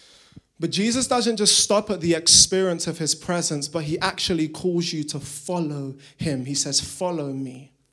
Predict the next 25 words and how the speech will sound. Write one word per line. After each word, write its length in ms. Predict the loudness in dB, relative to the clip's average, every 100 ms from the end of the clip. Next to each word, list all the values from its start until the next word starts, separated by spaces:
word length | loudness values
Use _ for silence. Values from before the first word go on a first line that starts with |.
| _ _ _ _ _ _ _ _ _ _ -20 -14 -2
And 180 | 0 4
so 560 | 4 6 4 2 -2 -10 -20 _ -20 -20 _ _
what 240 | 0 0 0
Jesus 500 | 0 2 2 2 2
has 200 | 2 2
done, 280 | 0 2
and 100 | 2
I'm 100 | 0
trying 240 | 0 -2 -2
to 60 |
help 240 | -2 -4 -4
you 100 | -4
understand 600 | -2 0 0 -2 -4 -4
this, 140 | -6
but 100 | -4
what 180 | -4 -4
Jesus 360 | -4 -6 -6 -6
has 160 | -6
done 240 | -4 -4 -2
over 180 | -4 -4
the 120 | -4
last 340 | -4 -6 -8
couple 320 | -10 -8 -6
of 120 | -8 -4
weeks 460 | -2 -2 -4 -10